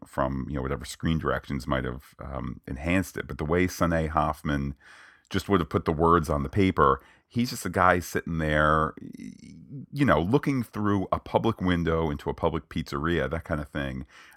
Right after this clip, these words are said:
The way it's acted, the way it's edited, the way the close-ups are chosen, it's those intangible elements that come together where you say,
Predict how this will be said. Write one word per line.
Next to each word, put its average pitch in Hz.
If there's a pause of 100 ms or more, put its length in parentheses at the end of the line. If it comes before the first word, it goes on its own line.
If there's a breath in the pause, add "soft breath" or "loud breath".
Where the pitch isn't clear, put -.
The 90
way 92
it's 82 (100)
acted, 87
the 85
way 80
it's 78
edited, 76
the 76
way 76
the 71
close-ups 87
are 76
chosen, 73 (420 soft breath)
it's - (320)
those 95
intangible 95
elements 82
that -
come 87
together 78
where 71
you 73
say, 71